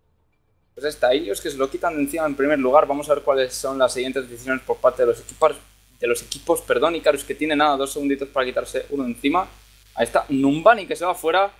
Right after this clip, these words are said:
Y parece que los mapas, eh, raritos, por así decirlo, que no son los comunes, son los que primero se están cayendo, como es de forma, eh, habitual, de manera estándar. Así que vamos a ver qué es lo que ocurre de aquí en adelante.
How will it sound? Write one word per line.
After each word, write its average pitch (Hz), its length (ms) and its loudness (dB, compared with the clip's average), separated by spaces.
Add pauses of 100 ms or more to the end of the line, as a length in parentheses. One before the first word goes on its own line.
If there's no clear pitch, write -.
(720)
Y 120 640 2
parece 143 360 -2
que 123 840 4
los 117 160 -4
mapas, 135 500 2
eh, 113 440 -8 (420)
raritos, 135 440 -2
por 123 180 -2
así 139 120 -4
decirlo, 139 400 0
que 120 60 -4
no 123 100 -2
son 139 160 0
los 131 140 2
comunes, 127 340 0
son 127 140 0
los 123 100 2
que 123 100 0
primero 120 300 2
se 120 80 -6
están 123 220 -2
cayendo, 120 360 2
como 117 280 2
es 123 100 -2
de 120 80 2
forma, 120 480 2 (320)
eh, 120 180 4
habitual, 123 520 2
de 131 80 -2
manera 123 320 0
estándar. 127 520 -2 (840)
Así 120 120 -18
que 110 800 -8 (160)
vamos 202 240 6
a 143 60 0
ver 135 140 0
qué 131 80 -10
es 120 60 -12
lo 123 120 -8
que 123 60 -12
ocurre 160 260 -4
de 120 60 0
aquí 131 120 -4
en 123 60 -4
adelante. 120 460 2